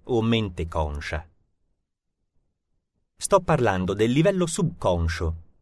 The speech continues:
e del livello superconscio, al di sotto e al di sopra della mente conscia.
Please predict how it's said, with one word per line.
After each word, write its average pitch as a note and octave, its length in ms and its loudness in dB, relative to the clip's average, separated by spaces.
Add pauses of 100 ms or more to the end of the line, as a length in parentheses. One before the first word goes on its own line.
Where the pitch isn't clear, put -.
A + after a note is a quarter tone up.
(180)
e D3 140 4
del F3 160 4
livello G3+ 360 0
superconscio, D#2+ 1040 -4 (1120)
al F#2 200 0
di F#2+ 140 -4
sotto G3 500 2
e D#3+ 120 6
al C3+ 160 6
di G#2+ 100 -4
sopra D#3+ 420 2
della D#3+ 280 6
mente D#3+ 360 4
conscia. D2 560 -8